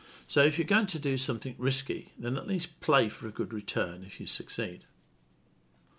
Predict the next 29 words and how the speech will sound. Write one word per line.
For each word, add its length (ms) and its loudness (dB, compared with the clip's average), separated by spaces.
Regardless 560 4
of 80 -4
the 100 -2
approach 460 2
you 60 -6
choose 280 0
to 160 -14
take, 400 -4
success 520 4
or 60 2
failure 560 2
will 140 -2
come 340 -2
down 360 0
to 120 -8
two 280 -4
factors. 640 2
One, 440 8
the 120 -4
viability 760 4
of 60 -6
the 140 2
opportunity 880 0
you 160 -6
intend 420 -4
to 100 -10
take 460 -4
by 160 0
diversifying. 920 -2